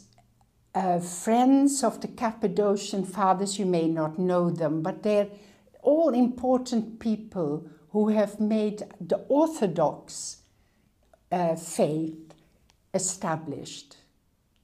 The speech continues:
Yeah, you had, uh, Basil, Saint Basil, Saint Gregory of Nyssa. These were the important people who decided, what do we really believe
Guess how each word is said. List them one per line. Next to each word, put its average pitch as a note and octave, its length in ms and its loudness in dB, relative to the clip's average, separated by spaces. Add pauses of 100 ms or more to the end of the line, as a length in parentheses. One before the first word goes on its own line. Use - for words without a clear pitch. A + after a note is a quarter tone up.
(720)
Yeah, E3+ 100 -4
you G3+ 180 2
had, D#3+ 400 0 (100)
uh, D#3 200 0 (380)
Basil, F3+ 800 0 (480)
Saint F3 400 -4
Basil, F3+ 640 -2
Saint E3+ 380 -4
Gregory E3+ 520 -4
of D#3 200 -6
Nyssa. F#3 640 -4 (880)
These D4+ 320 2
were A#3 140 4
the G3+ 140 -2
important D4+ 800 -2
people F#3+ 480 -2
who G3+ 360 -2
decided, F#3+ 920 -2 (260)
what C#4 540 0 (720)
do A3+ 140 2
we B3+ 320 2
really G3 500 0
believe A3+ 880 -2